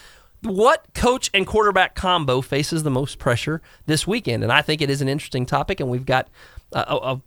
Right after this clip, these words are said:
full slate of games this weekend to talk about, and every combination of coach and quarterback, I think, uh, is worthy of conversation for one reason or another. Hope you'll join us for that after this Don Jenkins Jeweler timeout. I'm John Cook. My partner is Garrett Seawright. We're cooking the monster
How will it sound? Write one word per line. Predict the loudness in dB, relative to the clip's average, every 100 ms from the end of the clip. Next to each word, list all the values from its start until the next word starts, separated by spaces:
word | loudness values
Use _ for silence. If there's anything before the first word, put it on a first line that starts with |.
| _
full | 0 0
slate | 2 0 0
of | 0
games | 0 0 0
this | -2
weekend | -2 0 -2
to |
talk | -2 -2 2
about, | 2 2
and | -2 -2
every | 0 2 2 0 -2 -8 -20 _
combination | -2 2 2 2 2 0 -2 -6
of | -2
coach | -4 -2
and | -6
quarterback, | -4 -2 0 2 0 -2
I |
think, | -10 0 0 0 -4 -18 -20 -20 -20 _
uh, | -6 -2
is | -2 -2
worthy | 2 2 2 0
of | -2
conversation | -2 0 0 0 -2 0 -2
for | -2 -2 0
one | 0 0
reason | -2 0
or | 0
another. | 0 0 0
Hope | 0
you'll | 0
join | 0 0
us | 0
for | 0
that | 2 2
after | 0 -4
this | -2
Don | 0 0
Jenkins | -2 -2
Jeweler | -4 -2
timeout. | -2 0 0
I'm | 0
John | 0 0 0
Cook. | -2 -4
My | -2
partner | 0 0 0
is |
Garrett | -2 -4
Seawright. | -2 -2 -2
We're | -4
cooking | -6 -4 -2
the | -2
monster | -2 -4 -8